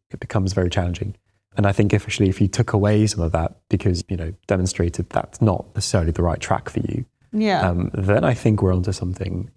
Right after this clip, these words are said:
Speaker 1: um, where we're giving a lot of back time back to founders who can go away and do something, you know,
Speaker 2: Better than fundraising.
Speaker 1: better with their time. Yeah.
Speaker 2: What do you think's the number one thing not to do, and can you share a story around that?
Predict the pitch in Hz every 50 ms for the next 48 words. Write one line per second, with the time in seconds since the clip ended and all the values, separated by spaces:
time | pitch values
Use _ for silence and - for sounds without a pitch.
0 | _ - 104 98 95 98 101 101 92 92 95 92 95 92 90 - 98 98 90 95
1 | 95 98 98 92 85 90 87 - - - - _ _ _ _ _ _ - - 127
2 | 110 98 95 87 85 82 80 95 - - - - 101 - - 92 90 90 85 85
3 | 85 85 - - 90 - - 90 85 - 85 85 85 82 90 87 85 85 87 82
4 | - 80 85 - 87 82 85 87 98 - - _ _ _ _ _ _ _ - 82
5 | 78 - _ _ _ _ _ _ _ _ _ - 190 185 180 180 180 170 180 180
6 | 180 - - 180 170 - 92 85 82 85 82 82 82 - 92 87 82 78 92 -
7 | _ - - 85 85 90 _ _ _ _ _ _ _ _ _ _ _ _ _ _
8 | _ _ _ _ - 220 226 220 - 277 262 262 254 247 233 - - 226 202 190
9 | 185 190 202 196 190 185 175 175 190 185 - 190 175 170 175 170 165 156 160 -
10 | - - - 220 202 233 240 247 220 196 185 - 196 180 175 175 175 - - -
11 | 101 208 190 - - - 110 101 98 101 104 98 95 87 87 95 95 - - -
12 | - - -